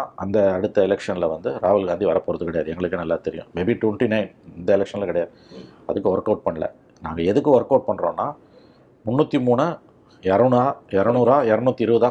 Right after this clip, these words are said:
குறைக்கிறதுக்கு ஒர்க் பண்றோம். அப்படி ஒர்க் பண்ணா கண்டிப்பா கொலிஷன் பார்ட்னர்ஸோட சேர்ந்து அங்க மோடி, அமித்ஷாவை நகர்த்திட்டு somebody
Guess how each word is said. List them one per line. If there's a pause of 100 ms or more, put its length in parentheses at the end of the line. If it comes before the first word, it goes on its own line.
(100)
குறைக்கிறதுக்கு
ஒர்க்
பண்றோம்.
அப்படி
ஒர்க்
பண்ணா (840)
கண்டிப்பா (100)
கொலிஷன்
பார்ட்னர்ஸோட (140)
சேர்ந்து (1400)
அங்க (580)
மோடி,
அமித்ஷாவை
நகர்த்திட்டு (520)
somebody